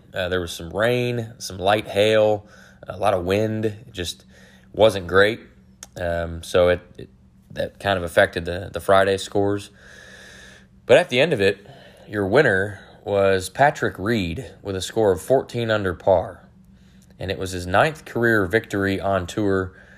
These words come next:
and his five-shot victory here at Torrey Pines was actually the largest of his career and the largest at the Farmers Insurance Open since two thousand and eight.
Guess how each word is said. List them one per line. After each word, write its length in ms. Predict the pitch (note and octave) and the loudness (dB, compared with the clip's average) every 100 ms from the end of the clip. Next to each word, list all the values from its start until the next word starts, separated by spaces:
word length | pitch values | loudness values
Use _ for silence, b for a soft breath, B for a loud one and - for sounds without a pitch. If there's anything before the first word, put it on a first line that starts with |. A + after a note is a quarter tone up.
| b b b - | b b b -6
and 200 | F#2 F2+ | -4 -2
his 200 | G2+ - | -4 2
five-shot 560 | B2 C3 - A#2+ G2 | 4 4 4 2 2
victory 400 | A2 G#2+ G#2 G2 | 0 0 -2 -2
here 180 | F#2+ G2+ | 0 0
at 100 | F#2 | 0
Torrey 240 | - G2+ | 0 -2
Pines 360 | F2+ G2 G2 F2+ | 0 0 0 0
was 140 | F2 | 0
actually 340 | G2+ G#2 - F#2+ | 0 0 -2 -6
the 80 | E2 | -4
largest 640 | E2 F#2+ A#2 E2 E2 - | 2 4 4 0 -10 -8
of 100 | F2 | -8
his 160 | F2 E2 | -8 -10
career 560 | - F2 E2 E2+ E2+ b b b b b b - | -8 -6 -6 -6 -8 b b b b b b -4
and 500 | G2+ F#2+ F2 F2 - - | 0 0 -2 -6 -14 -12
the 100 | F#2 | -2
largest 460 | F2+ F#2 F2 F2 - | 2 2 2 -8 -2
at 220 | A2+ A2 | 0 0
the 60 | - | -2
Farmers 360 | F#2+ F2+ E2+ | 0 0 -4
Insurance 440 | E2+ E2 F2+ E2+ - | -8 -8 -6 -6 -4
Open 380 | F#2 F2+ F2 E2+ | -4 -4 -8 -8
since 340 | - F2+ - | -8 -8 -10
two 160 | - G2 | -10 -2
thousand 460 | F#2+ F2+ E2+ E2 | 2 2 0 -8
and 120 | D#2+ - | -14 -8
eight. 360 | G2 E2+ - | -6 -6 -10